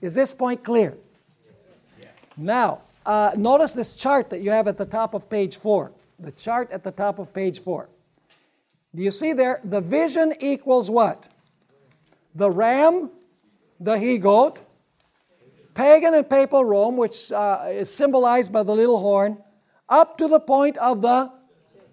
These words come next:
judgment. So the question is, when the, when the question is asked, "Until when is the vision?" the answer is,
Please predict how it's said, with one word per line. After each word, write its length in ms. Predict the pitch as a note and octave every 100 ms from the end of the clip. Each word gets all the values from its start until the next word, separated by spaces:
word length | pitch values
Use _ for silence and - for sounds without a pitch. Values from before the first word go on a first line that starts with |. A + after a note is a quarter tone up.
| -
judgment. 500 | C4 B3+ E3 C#3+ - _ _ _ _ _ _ _ _ _ _ _ _ _ _
So 220 | - B3+
the 80 | A#3+
question 440 | B3+ E4+ E4+ D#4+
is, 360 | A3+ G3+ A#3+ - _ _ _
when 300 | - G3 A3+
the, 140 | G#3+ G#3+
when 180 | G#3+ G#3+
the 60 | G#3
question 380 | A3+ D4 D4 B3
is 120 | G3+
asked, 280 | A3+ G#3 - -
"Until 440 | A#3 A#3 A#3 B3+ A#3
when 280 | C#4 F4 F4+
is 260 | - A#3
the 100 | G#3+
vision?" 460 | A3+ D4+ F3+ D3 - _ _ _ _ _ _ _ _
the 160 | E3+ A#3
answer 340 | D4+ D#4+ C4+
is, 200 | C4 C4